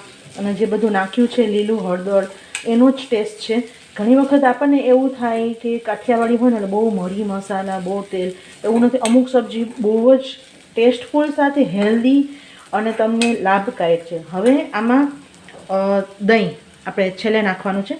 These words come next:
દહીંને આવી રીતે સરસ ફેટી લેવાનું છે અને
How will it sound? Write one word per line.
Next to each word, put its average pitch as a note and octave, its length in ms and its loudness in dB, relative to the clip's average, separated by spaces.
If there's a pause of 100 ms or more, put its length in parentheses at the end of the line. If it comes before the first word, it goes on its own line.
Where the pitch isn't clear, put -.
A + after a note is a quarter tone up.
દહીંને A#3+ 400 2
આવી A3 220 -2
રીતે A#3 260 -4
સરસ A3+ 260 -6 (180)
ફેટી A#3 280 0
લેવાનું F3+ 420 -2
છે A#3+ 100 -6 (3750)
અને A#3+ 220 -2